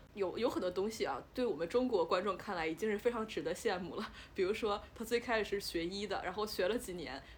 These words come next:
觉得，觉得，嗯，学医不适合我，我要去做心，我，我关心的是人类的感情和精神，所以我要去做心理医生。她父母就说，“挺好的，你去吧。”然后做了心理，心理医生学了几年，突然又觉得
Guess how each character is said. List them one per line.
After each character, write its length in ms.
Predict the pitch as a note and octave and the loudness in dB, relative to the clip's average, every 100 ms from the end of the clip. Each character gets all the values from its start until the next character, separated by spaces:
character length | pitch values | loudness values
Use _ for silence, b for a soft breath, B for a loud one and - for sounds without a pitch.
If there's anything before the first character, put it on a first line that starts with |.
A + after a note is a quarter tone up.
| - | -2
觉 100 | F3 | 0
得， 80 | |
觉 160 | F3 F3+ | 2 0
得， 220 | F3+ F#3+ | 2 2
嗯， 180 | G3 G3+ | 0 -2
学 220 | - - | 0 2
医 120 | G#3 G#3+ | 2 0
不 100 | G3 | -2
适 160 | - | 0
合 160 | A#3 F3 | 0 0
我， 100 | D#3+ | 0
我 120 | D#3+ | 0
要 80 | E3+ | 0
去 80 | G3+ | 0
做 140 | G#3 | 0
心， 260 | G3 - F3+ | 0 -2 0
我， 160 | E3+ E3+ - | 0 -2 -6
我 80 | F#3+ | -2
关 200 | A3+ A3 | 0 0
心 100 | A3 | 0
的 80 | |
是 120 | G#3+ F3+ | -4 -4
人 200 | E3+ E3+ | -4 2
类 120 | G#3 | 4
的 100 | F#3+ | 4
感 260 | E3+ G3 - | 2 -2 -2
情 200 | - F3 | -4 -4
和 80 | F#3+ | -4
精 260 | - G#3+ | -4 -4
神， 240 | A3 - - B - | -2 -4 -4 B -2
所 140 | - | 2
以 40 | G3 | 4
我 100 | E3+ | 4
要 80 | |
去 80 | F3+ | 2
做 100 | G#3+ | 0
心 200 | G#3 C4+ | 0 2
理 100 | A#3 | 0
医 80 | F#3 | 0
生。 200 | - D3 D3+ | -4 -6 -8
她 80 | G3 | -12
父 140 | - | -8
母 80 | G3 | -6
就 100 | E3 | -4
说 340 | E3+ E3+ D#3 - | -2 -2 -2 -6
，“挺 160 | - E3+ | -10 -4
好 140 | F3+ | -2
的， 100 | D3+ | -2
你 120 | D#3 - | -4 -10
去 180 | - | -6
吧。” 160 | F#4+ C4+ B B B | -4 -4 B B B
然 100 | A3 | 0
后 140 | B3+ A3+ | 2 2
做 240 | C#4+ B3+ | 4 6
了 100 | A3 | 6
心 200 | A3 B3+ | 4 0
理， 240 | B3 F#3+ - | 0 -2 -6
心 260 | - C4+ C4 | -6 0 2
理 100 | G#3+ | 2
医 80 | A3 | 0
生 220 | A3+ A3 | 0 2
学 140 | G#3+ | 2
了 80 | G3 | 2
几 100 | G#3+ | 0
年， 280 | D#3 D3 D#3 | -6 -8 -6
突 100 | - | -2
然 100 | A#3+ | 0
又 60 | A3 | 2
觉 120 | E3+ | 2
得 140 | F3+ | 0